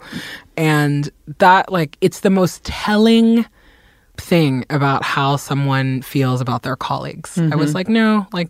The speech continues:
Speaker 1: no one here works for you. You don't own this place."
Speaker 2: Yep.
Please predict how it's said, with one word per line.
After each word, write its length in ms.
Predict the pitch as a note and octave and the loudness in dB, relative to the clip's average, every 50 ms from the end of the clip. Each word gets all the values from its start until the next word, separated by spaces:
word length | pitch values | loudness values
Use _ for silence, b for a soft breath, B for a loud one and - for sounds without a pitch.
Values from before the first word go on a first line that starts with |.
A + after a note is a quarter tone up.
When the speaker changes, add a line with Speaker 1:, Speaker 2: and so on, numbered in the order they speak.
| - | -6
Speaker 1:
no 160 | F#3+ F#3+ G3+ G#3+ | -4 -2 2 2
one 160 | A#3 A#3 A3+ | 4 4 4
here 220 | G3+ G3 G3 F3+ D#3 | 2 2 2 0 0
works 220 | C#3+ C#3+ - - | -2 -4 -6 -4
for 100 | - D3 | -2 0
you. 140 | C3+ C3 B2+ | 0 0 0
You 240 | B2+ C3+ C#3+ D#3 E3+ | -2 -2 -2 0 0
don't 200 | F3+ F3 - - | 0 0 0 0
own 440 | D#3 D3+ D3 D3 D3 D3 C#3 D3 | 2 2 2 2 0 -2 -2 -4
this 180 | C#3+ C3 C3 - | -4 -4 -4 -4
place." 480 | - - D3+ - A3 - - - - - - | -4 -6 -4 -4 -4 -6 -8 -18 -14 -6 -2
Speaker 2:
Yep. 180 | E3+ D#3+ C#3+ | 0 0 0